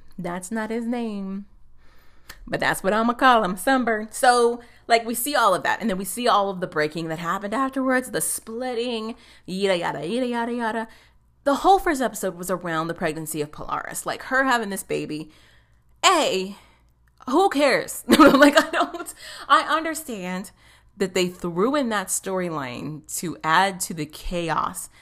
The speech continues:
of what was happening on that show. And in the first season, to, for me, it worked. Like, you, not only did you have them on the run and trying to save other people and constantly at battle with that safety nonstop,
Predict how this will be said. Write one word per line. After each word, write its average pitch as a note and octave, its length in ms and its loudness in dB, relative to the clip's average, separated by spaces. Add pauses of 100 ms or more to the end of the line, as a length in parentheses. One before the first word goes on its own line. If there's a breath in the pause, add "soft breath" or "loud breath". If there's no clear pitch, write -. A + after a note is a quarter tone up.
(180 soft breath)
of D3 160 -8
what D3 180 0
was D#3 140 -6
happening D3 680 -6 (580 soft breath)
on E3 220 4
that D3 200 -2
show. - 460 -8
And A3 180 0
in G#3+ 140 -2
the F3+ 60 -2
first A3+ 360 -2
season, B3+ 300 -4
to, F#3 140 -8
for F3+ 240 2
me, G3+ 440 -6 (140)
it A#3+ 140 -4
worked. D#3 560 -8
Like, C#3+ 260 -6 (340 loud breath)
you, F#3 220 -4
not A3+ 260 4
only B3+ 160 -2
did A3 140 -6
you G#3+ 60 -6
have G#3 160 -4
them G3 120 -4
on A3+ 120 2
the G3 80 -6
run C3+ 300 -6 (360 loud breath)
and G3 160 0
trying G#3+ 180 -4
to F#3 60 -6
save F3+ 180 -6
other E3+ 120 -4
people D3+ 420 -8
and D3+ 240 -6
constantly E3+ 880 0
at C#3+ 260 -2
battle C#3+ 460 -4
with D#3 220 -4
that F3 200 -4
safety - 520 -10 (220 loud breath)
nonstop, D#3 580 0